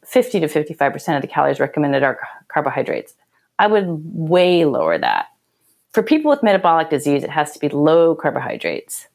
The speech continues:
So below a hundred grams and maybe below twenty grams per day if you have a metabolic disease.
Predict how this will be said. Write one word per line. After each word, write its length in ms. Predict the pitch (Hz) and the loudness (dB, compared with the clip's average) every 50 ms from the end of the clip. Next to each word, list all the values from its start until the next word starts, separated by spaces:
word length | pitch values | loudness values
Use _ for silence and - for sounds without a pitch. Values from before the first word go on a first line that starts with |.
| _ _ _ _ _ _ _ _ | _ _ _ _ _ _ _ _
So 160 | - 156 147 | -2 0 0
below 360 | 147 156 160 160 160 160 170 | 2 2 2 4 4 4 4
a 60 | 160 | 2
hundred 300 | 151 165 156 151 151 151 | 0 -2 -2 -2 -2 0
grams 640 | - 151 143 143 139 143 143 143 135 135 131 131 139 | 0 0 0 0 0 0 0 0 -2 -4 -4 -4 -4
and 160 | 127 117 123 | -4 -2 -4
maybe 180 | 131 135 147 | -2 -2 0
below 280 | 143 143 143 143 139 131 | 0 2 4 4 4 2
twenty 340 | 127 - - 180 175 165 156 | 0 -2 -2 0 0 0 0
grams 460 | 151 151 147 147 143 139 127 135 - | 0 0 0 0 0 -2 -2 -4 -6
per 160 | - - 151 | -4 -4 0
day 480 | 147 156 135 135 135 131 131 135 - - - _ _ _ _ _ _ _ _ _ _ _ - | 2 2 2 4 4 4 2 0 -2 -6 -16 _ _ _ _ _ _ _ _ _ _ _ 0
if 220 | 175 160 165 - | 0 0 0 0
you 200 | 160 151 143 135 | 0 2 2 2
have 220 | 131 135 143 127 123 | 2 2 0 0 2
a 140 | 131 120 117 | 2 0 0
metabolic 560 | 120 127 123 120 - 117 113 98 120 - - | 0 0 -2 0 0 0 0 0 -2 -4 -6
disease. 580 | - - - - - - - - - - _ | -10 -10 -10 -10 -10 -8 -10 -10 -14 -18 _